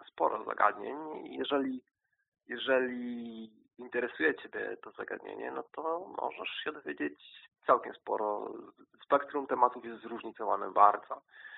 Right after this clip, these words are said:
Ja do tej pory przesłuchałem kilkanaście, może nieco więcej odcinków. Archiwum opiewa ich spokojnie kilkadziesiąt, o ile nie więcej.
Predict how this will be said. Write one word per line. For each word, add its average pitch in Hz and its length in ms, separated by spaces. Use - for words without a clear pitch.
Ja - 80
do 143 80
tej 147 120
pory 147 240
przesłuchałem 120 920
kilkanaście, 104 640
może 104 360
nieco 104 260
więcej 104 300
odcinków. 104 500
Archiwum 120 720
opiewa 123 420
ich 113 300
spokojnie 120 440
kilkadziesiąt, 101 640
o 98 60
ile 98 200
nie 98 140
więcej. 95 420